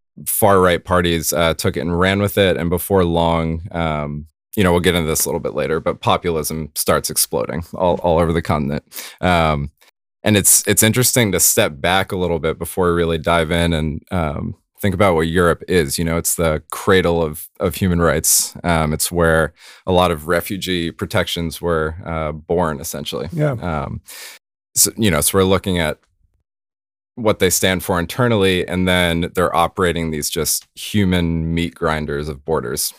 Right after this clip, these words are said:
Speaker 1: you know, in, in every direction.
Speaker 2: You don't
Speaker 1: Um,
Speaker 2: have an opinion on this or anything.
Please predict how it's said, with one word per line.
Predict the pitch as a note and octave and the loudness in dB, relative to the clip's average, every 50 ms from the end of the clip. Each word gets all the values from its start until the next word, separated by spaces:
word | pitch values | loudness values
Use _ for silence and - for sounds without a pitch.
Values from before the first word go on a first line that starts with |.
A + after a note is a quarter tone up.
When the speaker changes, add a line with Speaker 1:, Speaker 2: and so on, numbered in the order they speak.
| - - - | -16 -12 -8
Speaker 1:
you | F#2+ D2+ | -6 -6
know, | B1 A1 - - - _ _ - - - | -6 -8 -10 -14 -16 _ _ -20 -14 -8
in, | - F2 D#2 D2+ C#2 D2+ - - | -4 -4 -2 -2 -4 -6 -6 -4
in | F#2 F2 | -2 0
every | F2 E2+ D#2+ D#2+ D2 | 0 0 0 -2 -2
direction. | D#2+ D2 C#2+ B1 - - - D#2+ C2+ E2 F2+ - E3+ | -2 -2 -2 -2 -2 -4 -4 -6 -6 -8 -8 0 4
Speaker 2:
You | E3+ G3 | 4 6
don't | G#3+ | 6
Speaker 1:
Um, | F#3+ | 6
Speaker 2:
have | F3 E3+ | 4 2
an | D#3+ C#3 | 2 0
opinion | A2+ - D#3+ F#3 F3+ D#3+ C#3 | 0 0 2 2 4 4 4
on | B2 A#2+ A#2+ | 4 4 2
this | A#2+ A2+ - - | 2 0 0 2
or | B2 A#2+ | 2 2
anything. | B2 B2 A#2+ A#2 A#2 A2+ A2 G#2 | 2 2 2 2 2 0 0 -2